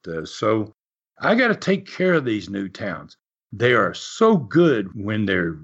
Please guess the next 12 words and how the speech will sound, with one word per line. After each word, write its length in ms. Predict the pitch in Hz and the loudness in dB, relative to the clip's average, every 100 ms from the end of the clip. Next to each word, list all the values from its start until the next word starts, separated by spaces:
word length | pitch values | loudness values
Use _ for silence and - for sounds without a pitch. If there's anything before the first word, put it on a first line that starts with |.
| 85 - | -10 0
virgin 440 | 131 180 135 113 | 2 2 2 -2
towns 400 | - 123 139 131 | -4 -4 -2 -4
like 280 | 98 87 - | -6 -10 -10
this. 260 | 87 80 _ _ _ _ - | -14 -14 _ _ _ _ -8
I 60 | |
mean, 240 | 123 123 - - | -4 -4 -6 -4
everything 880 | 202 226 143 117 101 - 151 185 147 | 0 0 0 -2 -4 -6 -2 0 0
that 160 | 104 92 | -4 -6
happens 580 | - 175 175 123 101 | -4 -4 -2 -6 -6
in 140 | 117 131 | -8 -6
those 260 | 113 101 | -6 -8
matches, 560 | 95 123 160 160 113 92 | -8 -4 -4 -4 -6 -6